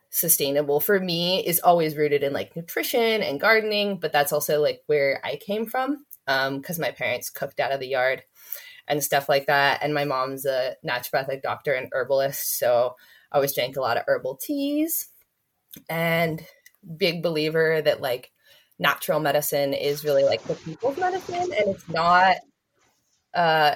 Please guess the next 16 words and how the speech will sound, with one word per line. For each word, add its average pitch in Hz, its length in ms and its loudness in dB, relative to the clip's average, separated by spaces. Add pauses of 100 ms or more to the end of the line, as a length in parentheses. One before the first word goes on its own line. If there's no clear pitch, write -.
it's 190 140 4
not 214 180 10
one 190 160 8
or 196 80 8
the 185 160 -2
other. 151 240 4
You 160 160 -2
don't, 196 160 4
like, 196 180 2
go 165 100 4
to 165 120 4
doctors 165 800 0
or 165 420 4
you 160 500 -6
go 151 380 6 (160)
to 147 400 2